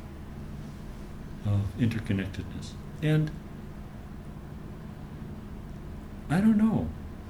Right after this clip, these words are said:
I think it's even possible that our, our human grasping might grow out of our awareness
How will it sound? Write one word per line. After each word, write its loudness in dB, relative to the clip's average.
I 4
think 4
it's 4
even 8
possible 2
that 6
our, 6
our 6
human 10
grasping 6
might 4
grow 8
out 6
of -4
our 10
awareness 8